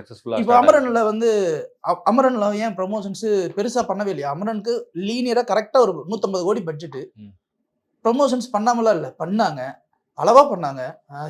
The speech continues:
Speaker 2: சிவகார்த்திகேயன் இதுக்காக வந்து தம்பட்ட அடிக்கிற மாதிரி அங்க இங்கன்னுலாம் ஒண்ணும் போய் பேசல. அதிகபட்சம் Bigg Boss-ல வந்து பேசிட்டு போனாரு.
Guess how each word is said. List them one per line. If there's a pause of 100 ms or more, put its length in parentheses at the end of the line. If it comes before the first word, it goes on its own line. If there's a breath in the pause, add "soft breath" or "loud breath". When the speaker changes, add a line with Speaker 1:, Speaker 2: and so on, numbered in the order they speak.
Speaker 2:
சிவகார்த்திகேயன்
இதுக்காக
வந்து
தம்பட்ட
அடிக்கிற
மாதிரி
அங்க
இங்கன்னுலாம்
ஒண்ணும்
போய்
பேசல.
அதிகபட்சம்
Bigg
Boss-ல
வந்து
பேசிட்டு
போனாரு.